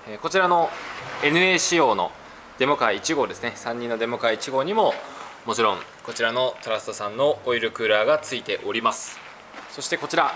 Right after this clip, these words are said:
先日から、えー、雑誌等でもご紹介されておりました、トラストのターボキットを組んでおりますシーケンシャルドグミッションも当店のものが搭載しております。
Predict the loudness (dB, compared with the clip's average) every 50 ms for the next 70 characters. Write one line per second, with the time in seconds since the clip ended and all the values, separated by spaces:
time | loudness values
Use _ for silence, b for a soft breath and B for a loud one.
0 | -6 -10 -10 -8 -8 -8 -6 0 4 4 6 6 4 2 -4 -10 -12 -14 -16 B
1 | B B B B B B B B B -14 -10 -8 -6 -6 -4 -4 -6 -6 -4 0
2 | 0 0 0 0 2 4 4 4 4 4 4 4 4 4 2 0 -4 -10 -12 -8
3 | -4 -2 2 2 2 4 4 4 2 4 2 0 0 2 2 2 2 2 2 2
4 | 2 0 2 2 2 2 2 0 -4 -10 -10 -10 -10 -12 -10 -10 -8 -8 -6 -2
5 | 2 4 4 4 4 4 4 4 4 4 2 0 2 2 2 2 2 0 -2 -4
6 | -4 2 4 4 4 4 2 0 0 2 4 4 4 4 4 2 2 2 2 0
7 | 0 0 0 0 2 2 2 2 2 2 4 4 4 4 4 4 4 4 4 4
8 | 4 4 2 4 4 4 4 4 4 2 0 0 -2 -2 -2 -2 0 0 2 2
9 | 2 2 2 0 0 -2 -6 -6 -4 -2 0 0 0 2 2 2 2 4 4 2
10 | 2 2 0 -2 0 2 2 2 0 -2